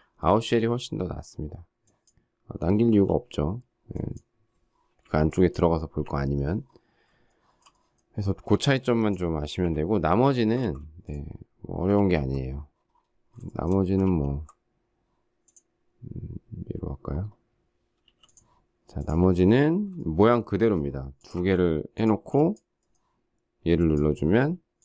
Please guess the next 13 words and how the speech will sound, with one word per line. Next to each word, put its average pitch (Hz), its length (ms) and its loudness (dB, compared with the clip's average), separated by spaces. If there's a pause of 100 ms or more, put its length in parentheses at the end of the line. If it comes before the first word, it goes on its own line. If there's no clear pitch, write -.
(140)
네, 62 260 -10
교차점만 65 580 -6
나오고, 80 460 -6 (160)
또 110 380 -2 (1080)
이, 78 240 2 (160)
이 - 300 -2 (100)
서브트랙트는 135 1040 0
하나에서 156 400 2
하나를 139 280 0
빼주는 151 380 2
건데 71 420 0
서브트랙트는 135 1000 2
이제 78 300 4